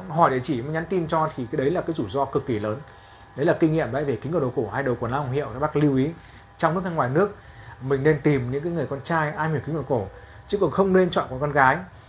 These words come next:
Bởi vì Sam phân tích này, con gái thì đa phần về kính của đồ cổ, đội am hiểu sâu không có, được thuê bán là phần trăm,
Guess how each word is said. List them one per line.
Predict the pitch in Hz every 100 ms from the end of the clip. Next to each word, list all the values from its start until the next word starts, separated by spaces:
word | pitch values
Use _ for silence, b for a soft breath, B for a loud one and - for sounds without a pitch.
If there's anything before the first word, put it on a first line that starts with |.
| B B B B -
Bởi | 139
vì | 143
Sam | 196 180
phân | 170
tích | 214
này, | 196 120
con | 143 156
gái | 147 143 170
thì | 135
đa | 139
phần | 143 139
về | 123
kính | 113 135
của | 165
đồ | 120
cổ, | 131 107 98
đội | 135 143
am | 135
hiểu | 143 101
sâu | - 131
không | 127
có, | 117 110 - B B -
được | 160
thuê | - 151
bán | 131
là | 156
phần | 151 120
trăm, | 143 139